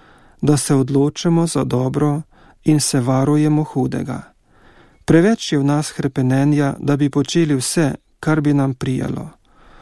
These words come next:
Mogoče se nam sprva zdijo vsa dejanja dobra in koristna, čeprav nam zapovedi in predpisi povedo drugače.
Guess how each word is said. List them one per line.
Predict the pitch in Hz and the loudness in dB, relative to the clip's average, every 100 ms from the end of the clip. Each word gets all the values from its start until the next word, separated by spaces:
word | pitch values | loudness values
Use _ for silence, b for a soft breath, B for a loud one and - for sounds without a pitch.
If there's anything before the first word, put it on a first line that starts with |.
| b b | b b
Mogoče | 147 143 196 - 196 | 2 4 4 2 -4
se | - 147 | 0 0
nam | 135 | 0
sprva | - - 180 160 139 | -2 -2 0 0 0
zdijo | 131 143 139 | 0 0 0
vsa | 131 180 | -2 -2
dejanja | 165 143 135 131 127 | 0 0 0 0 -2
dobra | - 135 139 139 143 | -2 0 0 0 -2
in | 139 | -2
koristna, | - 127 139 147 - 151 139 147 _ b b b b b | -4 -4 -4 -4 -4 -4 -4 -6 _ b b b b b
čeprav | 143 139 151 151 | 0 4 2 4
nam | 143 | 2
zapovedi | 131 131 143 147 156 170 | 0 -4 -2 -2 0 0
in | 170 | 0
predpisi | 180 175 - 139 - 147 | 0 -2 -2 -4 -4 -6
povedo | - 131 131 139 139 156 | -4 -2 -2 0 0 -2
drugače. | 135 147 139 120 117 - | 0 0 0 -4 -6 -8